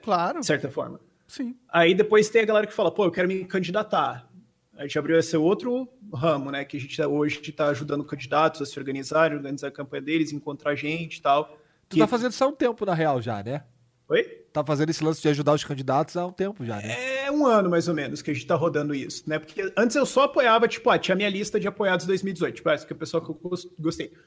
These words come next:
Speaker 2: Agora a gente tá pegando o pessoal, tipo, "Você quer se candidatar? Beleza, vamos te ajudar a montar a campanha, vamos te ajudar com ideias, divulgação,
Speaker 3: Entendi.
Speaker 2: tipo,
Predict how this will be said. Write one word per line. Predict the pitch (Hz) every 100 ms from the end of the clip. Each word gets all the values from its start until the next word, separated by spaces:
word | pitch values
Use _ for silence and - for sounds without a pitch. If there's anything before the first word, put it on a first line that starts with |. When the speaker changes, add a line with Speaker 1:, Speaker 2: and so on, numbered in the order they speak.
| _ _
Speaker 2:
Agora | 156 180
a | 180
gente |
tá | -
pegando | 208 202
o |
pessoal, | 190 185 196
tipo, | - -
"Você | 185
quer | 202
se | -
candidatar? | 175 180 175 208
Beleza, | 202 156
vamos | 160 160
te |
ajudar | 156 170
a |
montar | 165 151
a | 156
campanha, | 156 143 175 170 175 165
vamos | 143 151
te | 151
ajudar | 135 143 143
com | 143
ideias, | 135 147 160 147
divulgação, | 147 120 113 92 110
Speaker 3:
Entendi. | 110
Speaker 2:
tipo, | -